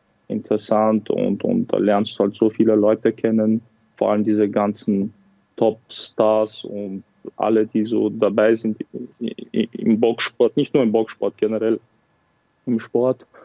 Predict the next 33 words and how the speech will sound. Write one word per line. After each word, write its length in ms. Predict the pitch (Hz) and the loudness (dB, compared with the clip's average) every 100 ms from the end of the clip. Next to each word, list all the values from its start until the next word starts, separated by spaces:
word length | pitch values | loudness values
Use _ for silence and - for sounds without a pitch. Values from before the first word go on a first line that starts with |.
| - - _ _ - | -20 -20 _ _ -2
Und, 1080 | 127 117 117 117 113 113 113 113 113 113 - - | 0 2 0 0 0 0 0 0 0 -2 -4 -4
ähm, 500 | 110 113 107 107 107 - _ _ _ | -2 0 2 0 -2 -12 _ _ _
ja, 200 | 117 120 | 0 2
es 160 | 120 - | 0 0
war 100 | 110 | 0
halt 140 | 107 | 0
nicht 140 | 110 107 | -4 -6
einfach, 360 | 104 110 107 - | -6 -6 -8 -6
weil 220 | 101 98 | -4 -4
du 220 | 127 - | -8 -16
vermisst 420 | - 107 110 - _ | -6 -2 -2 -4 _
deine 240 | 101 98 - | -4 -4 -4
Familie, 500 | 98 104 110 110 107 | -2 2 4 4 2
du 80 | |
vermisst 380 | - 107 110 - - | 0 0 0 -2 -2
deine 180 | 104 | -2
Freunde. 520 | - 107 107 110 110 110 - - _ - | 0 0 2 4 2 0 -14 -20 _ -2
Ich 80 | |
mein, 380 | 113 110 107 117 _ _ - - | 2 2 0 -2 _ _ -16 -6
natürlich 440 | 120 135 123 120 | 0 4 4 4
machst 280 | 123 120 - | 2 2 -2
du 40 | 131 | -2
es 100 | 117 | 0
auch 200 | 113 - | -2 -2
so 200 | 110 104 | -2 -2
für 220 | - 104 | -4 -2
dich, 380 | 120 120 117 110 | 2 0 0 -2
weil 240 | 98 - - - - - - | -2 -4 -14 -20 -18 -16 -6
deine 240 | 104 107 | -2 -2
persönlichen 680 | - 107 - 110 107 - - | -2 -4 -2 0 -2 -2 -8
Ziele, 480 | - 113 107 104 104 | 0 2 4 4 2
Ehrgeiz, 840 | 110 104 110 110 104 101 - - _ _ - | 2 2 2 2 2 0 -8 -18 _ _ -2
Leidenschaft, 760 | 107 107 110 107 - 104 110 | 2 2 0 -4 -4 -2 -4